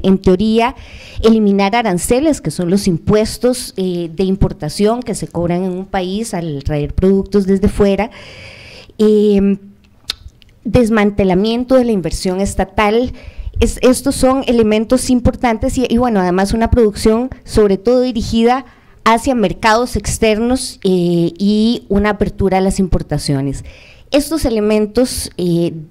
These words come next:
es de la lógica del proyecto histórico neoliberal tienen impactos directos en la estructura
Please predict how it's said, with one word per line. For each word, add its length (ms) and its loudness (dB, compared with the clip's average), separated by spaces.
es 280 -2
de 120 -2
la 120 -4
lógica 560 -2
del 320 -12
proyecto 440 -6
histórico 440 -2
neoliberal 640 -2
tienen 300 2
impactos 840 -2
directos 1000 0
en 460 0
la 240 2
estructura 880 -4